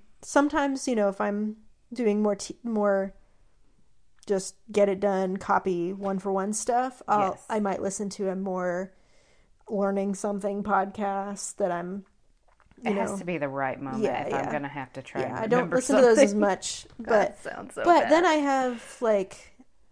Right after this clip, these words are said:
Speaker 1: feel good, chill podcasts that I'm just like,
Speaker 2: Oh,
Speaker 1: just
Speaker 2: yeah.
Speaker 1: throw it on and you're just hanging with some people,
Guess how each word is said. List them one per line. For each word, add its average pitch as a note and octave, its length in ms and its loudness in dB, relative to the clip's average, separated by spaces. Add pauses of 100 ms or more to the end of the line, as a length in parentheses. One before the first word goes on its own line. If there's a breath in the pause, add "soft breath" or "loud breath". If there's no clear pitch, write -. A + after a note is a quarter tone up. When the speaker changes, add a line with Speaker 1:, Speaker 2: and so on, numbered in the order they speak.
(140)
Speaker 1:
feel G#3+ 300 0
good, G3+ 340 2
chill G3+ 300 -4
podcasts G#3+ 640 -10
that A3 120 -8
I'm G#3+ 140 -10
just B3 220 -16
like, - 160 -6
Speaker 2:
Oh, C#4+ 80 -6
Speaker 1:
just C#4 160 -4
Speaker 2:
yeah. - 60 -2
Speaker 1:
throw B3+ 160 4
it A#3 80 2
on A3+ 260 -2
and G#3+ 160 -2
you're G#3+ 100 -2
just G#3+ 180 -8
hanging G3+ 380 -6
with G3+ 160 -10
some G#3+ 140 -10
people, G#3 460 -10